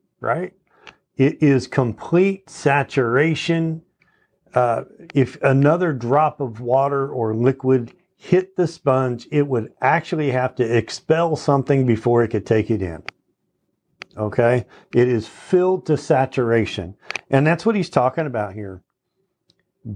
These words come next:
Be filled with the Spirit, the Holy Spirit. Glory to God. Now,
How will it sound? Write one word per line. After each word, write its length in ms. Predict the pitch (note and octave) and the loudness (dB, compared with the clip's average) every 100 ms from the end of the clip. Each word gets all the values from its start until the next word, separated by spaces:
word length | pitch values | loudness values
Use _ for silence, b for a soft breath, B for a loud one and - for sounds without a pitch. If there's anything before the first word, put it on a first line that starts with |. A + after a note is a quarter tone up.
| - | -4
Be 360 | D3 E3+ G3 F#3+ | 0 2 2 0
filled 560 | - E3 E3 D#3+ C3 | 0 2 4 2 0
with 240 | C3 C#3+ C#3+ | 0 0 0
the 140 | C3 | -4
Spirit, 600 | - - C3+ A#2 F#2 - | -4 -2 0 2 -2 -6
the 80 | G2+ | -8
Holy 460 | - D3+ C#3+ D#3 C#3+ | -2 -2 0 0 0
Spirit. 600 | - - G#2+ F#2+ - - | -4 -6 -6 -6 -10 -4
Glory 200 | C3 D3+ | -2 0
to 80 | |
God. 400 | A#2 A2 G2 D#2+ - _ _ _ _ _ _ _ _ _ _ _ - | 0 0 0 -6 -12 _ _ _ _ _ _ _ _ _ _ _ 0
Now, 300 | B2 A2+ | 2 2